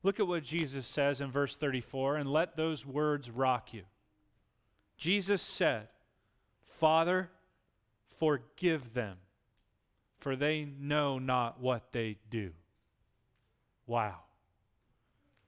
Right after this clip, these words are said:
And look at the next sentence. It's even more astonishing. As he says that out loud,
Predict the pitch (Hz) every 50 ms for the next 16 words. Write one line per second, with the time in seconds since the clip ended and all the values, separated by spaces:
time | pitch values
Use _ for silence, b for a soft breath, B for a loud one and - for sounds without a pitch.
0 | _ _ _ _ _ _ _ _ _ _ _ _ _ _ _ _ _ - 180 175
1 | 180 180 202 233 226 - 233 - 226 202 185 190 202 202 - - - 202 185 165
2 | 175 151 - 175 151 - 202 190 175 175 170 165 165 170 175 180 190 202 202 190
3 | 175 - - - 190 185 180 175 - - 170 135 113 113 117 - 180 208 226 220
4 | - - 240 240 - - - - 226 226 233 185 175 180 214 214 214 202 - 185
5 | 185 196 202 180 185 175 175 185 180 160 127 113